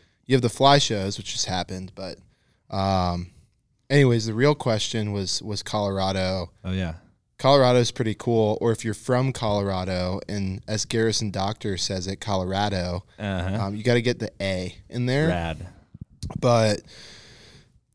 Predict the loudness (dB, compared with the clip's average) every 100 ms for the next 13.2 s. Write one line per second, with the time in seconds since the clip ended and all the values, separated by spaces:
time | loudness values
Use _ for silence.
0 | _ -4 0 6 8 8 8 6 0 -10
1 | _ _ -2 0 2 2 0 -4 _ 2
2 | 4 4 2 -2 0 0 0 -2 -8 _
3 | -2 0 0 0 0 2 2 0 -4 -10
4 | _ 0 2 2 0 0 0 0 0 -4
5 | -8 _ _ _ -6 -2 2 2 4 0
6 | 2 0 0 2 2 0 2 0 -2 -4
7 | -2 0 -2 -2 -2 -2 -2 -6 -4 -4
8 | -2 -4 -2 -2 -2 -2 -2 -2 -2 -2
9 | -8 -16 -8 -8 -8 _ _ -10 -10 -6
10 | 0 2 0 -2 _ _ _ _ -8 -4
11 | -2 0 -2 -2 -2 -6 -10 -20 _ _
12 | -4 -2 0 0 0 0 0 0 -2 -4
13 | -8